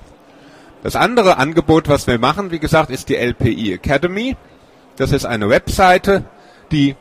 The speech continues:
im Prinzip eine Lücke füllen soll, die existiert, dass es nämlich für L-P-I-Kandidaten keine wirklich umfassende Community-Webseite gegeben hat. Es gab mal ein paar Angebote dafür, die sind aber alle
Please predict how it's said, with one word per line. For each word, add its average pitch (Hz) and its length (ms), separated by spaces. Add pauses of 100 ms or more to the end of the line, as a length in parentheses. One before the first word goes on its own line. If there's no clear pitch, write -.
im 131 120
Prinzip 156 360
eine 135 200
Lücke 170 260
füllen 180 380
soll, 143 260
die 151 120
existiert, 147 840 (280)
dass 147 160
es 156 120
nämlich 160 240
für 147 140
L-P-I-Kandidaten 143 1200 (380)
keine 165 460 (120)
wirklich 165 380
umfassende 160 560
Community-Webseite 135 1200
gegeben 117 500
hat. 101 220
Es 92 120
gab 143 260
mal 147 180
ein 123 80
paar 104 240
Angebote 170 580
dafür, 180 420 (520)
die 147 80
sind 175 240
aber 131 240
alle 185 320